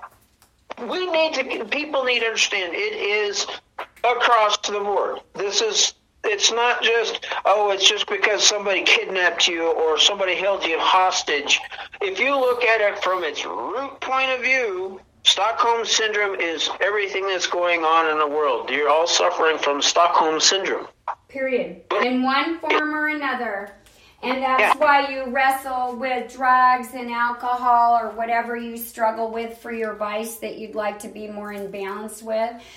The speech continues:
Speaker 2: Because there can be no balance when you don't actually deal with the root radix of what's occurred. You've gotta go to source, rip it out, shred it, forgive, move on.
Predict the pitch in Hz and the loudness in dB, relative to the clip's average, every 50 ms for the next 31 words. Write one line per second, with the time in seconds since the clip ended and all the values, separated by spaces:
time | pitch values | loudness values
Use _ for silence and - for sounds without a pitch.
0 | - - - - - - - 233 254 277 233 233 262 247 240 233 - 269 240 247 | -20 -20 -20 -20 -16 -12 -6 0 0 0 0 0 -2 -2 -2 -2 -4 -6 -6 -6
1 | 240 247 262 254 226 214 214 208 214 220 220 226 233 214 196 190 180 180 180 175 | -4 -4 -2 -2 -2 -2 -4 -4 -2 -2 0 0 -2 -2 -4 -6 -8 -8 -10 -10
2 | - - 208 208 208 208 214 208 202 220 208 208 208 202 185 190 190 190 - - | -10 -10 -10 -8 -8 -8 -8 -8 -8 -8 -8 -6 -6 -4 -4 -4 -4 -6 -10 -12
3 | - 196 190 190 180 151 135 139 165 196 202 208 202 202 202 190 190 180 - 185 | -10 -10 -10 -10 -10 -10 -12 -10 -8 -6 -2 0 0 0 0 -2 -6 -8 -8 -8
4 | 170 175 180 185 175 170 175 - - - - _ _ - 185 185 - - - - | -8 -8 -8 -8 -8 -8 -10 -12 -12 -16 -20 _ _ -12 -6 -4 -2 0 0 0
5 | - 175 151 - - - - - - - 190 180 175 196 190 175 180 - - - | -2 -2 -4 -6 -8 -12 -16 -14 -10 -8 -8 -8 -4 -4 -4 -4 -4 -6 -10 -14
6 | - - - 254 247 240 233 190 160 160 185 214 196 170 - 226 180 180 185 185 | -14 -14 -12 -8 -6 -6 -4 -6 -6 -8 -10 -12 -12 -8 -4 0 0 0 0 -2
7 | 202 190 185 180 190 185 - - - 208 208 214 196 - 135 - - - 196 214 | -4 -4 -4 -4 -6 -10 -10 -8 -6 -6 -4 -4 -4 -6 -8 -12 -14 -12 -8 -6
8 | 208 196 - 214 202 190 196 196 208 202 170 - - - - - - - - - | -6 -6 -4 -4 -4 -2 0 0 0 0 0 0 -4 -6 -12 -20 -20 -20 -20 -16
9 | - - - - 226 226 220 208 202 214 214 208 185 156 135 - - - - - | -12 -10 -10 -8 -4 0 2 2 2 2 2 0 0 -2 -4 -6 -8 -12 -20 -20
10 | - - - _ _ _ - - 247 - - - 226 220 220 208 202 - - - | -20 -20 -20 _ _ _ -2 -2 -2 -2 0 2 4 4 4 4 4 0 -2 -6
11 | - - - - _ - 208 208 208 202 190 202 196 190 185 180 170 - - - | -8 -16 -18 -18 _ -6 -4 -2 -2 -2 0 0 0 0 0 -2 -4 -6 -8 -12
12 | - - - | -14 -18 -20